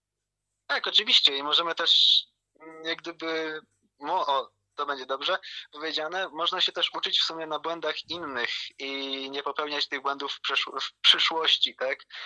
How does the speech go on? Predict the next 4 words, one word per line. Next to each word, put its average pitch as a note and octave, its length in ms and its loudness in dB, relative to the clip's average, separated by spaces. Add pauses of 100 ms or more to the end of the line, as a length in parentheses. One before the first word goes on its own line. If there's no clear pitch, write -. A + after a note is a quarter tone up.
(360)
E, C3+ 340 -2 (540)
wyciągać D3 500 -2
wnioski, C3 920 -4 (160)
e, B2+ 400 -2